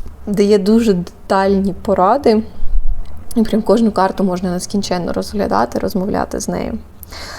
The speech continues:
А, сьогодні дуже коротке відео. Я вдячна всім, хто додивився його до кінця. Особливо вдячна за ваші вподобайки, коментарі і, звичайно ж,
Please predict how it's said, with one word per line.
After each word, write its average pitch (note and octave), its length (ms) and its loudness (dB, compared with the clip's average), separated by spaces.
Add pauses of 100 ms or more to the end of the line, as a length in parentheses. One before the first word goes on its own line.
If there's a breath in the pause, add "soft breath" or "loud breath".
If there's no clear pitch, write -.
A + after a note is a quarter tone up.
(180 loud breath)
А, G3 320 2
сьогодні B3 320 4
дуже G#3+ 240 2
коротке F#3+ 480 2
відео. G#3+ 600 0
Я F#3 340 0
вдячна F#3 380 -2
всім, - 320 -6
хто - 180 -6
додивився F3 520 -4
його E3+ 160 -4
до E3 120 -4
кінця. F3+ 480 -2
Особливо G3+ 500 0
вдячна F3 460 -2
за E3+ 100 -4
ваші F3 380 -6
вподобайки, F3+ 720 -2
коментарі F#3+ 520 -2
і, G#3+ 40 2
звичайно F3+ 400 -4
ж, - 100 -14